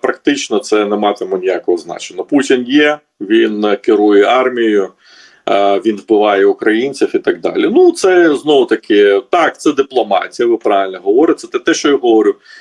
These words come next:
Добрим словом і пістолетом можна досягнути більше, ніж добрим словом. Ну, добрі слова повинні бути, звичайно, але повинні бути пістолети. Коли, я ж говорю, вирубиться газ, наприклад, в Москві,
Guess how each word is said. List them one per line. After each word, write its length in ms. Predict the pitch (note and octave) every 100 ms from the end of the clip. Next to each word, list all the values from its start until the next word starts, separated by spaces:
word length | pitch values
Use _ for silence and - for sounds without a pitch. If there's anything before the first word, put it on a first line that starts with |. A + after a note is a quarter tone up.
| - _
Добрим 440 | A2+ E3+ D#3 D3
словом 400 | - D3+ D3 C3
і 20 |
пістолетом 640 | B2 A#2+ - C3+ G3+ - A2+
можна 260 | B2 B2+
досягнути 540 | A2 G#2 G2+ G2+ C#3+ A#2
більше, 320 | A#2+ B2 G#2
ніж 180 | G2+ F2+
добрим 360 | G#2+ G#2 G2+
словом. 380 | - - D#2 D2+ - _ - - -
Ну, 140 | G#4 F#4
добрі 360 | G#4 A4+ F4+
слова 380 | - E3 D3 D3+
повинні 460 | C#3+ A#2+ G#2+ G2 F#2+
бути, 380 | F2 E2 -
звичайно, 480 | D#2 F2 - F#2+ F2+ F2+
але 300 | B2+ D#4+ E4+
повинні 380 | C#3 C3 D3+
бути 280 | A#2+ A2 -
пістолети. 600 | - - - E2+ E2+ E2 _ _ _ - - - -
Коли, 360 | C#3 D#3 D3+
я 300 | C#3 B2+ A#2+
ж 120 | G#2+
говорю, 400 | A#2 B2+ A#2+ G#2 G2
вирубиться 840 | D3 C#3 A#2+ A#2 - A2 G#2 G2+ G2+
газ, 300 | A#2+ A2 -
наприклад, 460 | G#2 - G#2 - -
в 40 |
Москві, 520 | A2+ - G3 A3 A3+